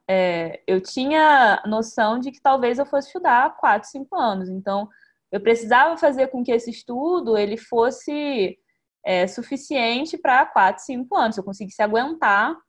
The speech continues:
ele fosse sustentável até esse tempo. Então, falei, como é que eu posso fazer pra estudar ao máximo, pra aproveitar ao máximo do meu ano, sem ficar sobrecarregada?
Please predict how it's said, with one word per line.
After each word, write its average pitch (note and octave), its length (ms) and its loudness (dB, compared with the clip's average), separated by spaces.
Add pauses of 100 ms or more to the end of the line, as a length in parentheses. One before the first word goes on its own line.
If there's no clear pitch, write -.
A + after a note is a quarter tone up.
ele F#3+ 100 -10
fosse A3 240 -6
sustentável B3 800 -2
até A#3 380 0
esse - 180 -12
tempo. G#3 380 -4
Então, F#3 580 -10 (360)
falei, F#3 440 -2
como D#4 280 2
é G#4 40 -6
que G#4 60 -4
eu F#4 80 0
posso C#4 320 2
fazer G#3 640 -2
pra A3+ 160 0
estudar G#3 340 -4
ao G3+ 100 -2
máximo, A#3 720 -2
pra B3+ 100 -6
aproveitar G#3 440 -8
ao G#3 80 -6
máximo C#4 500 -2
do D4 120 -8
meu C4 240 -6
ano, A3 460 -4 (400)
sem C#4+ 240 -2
ficar E4+ 300 0
sobrecarregada? B3 880 -4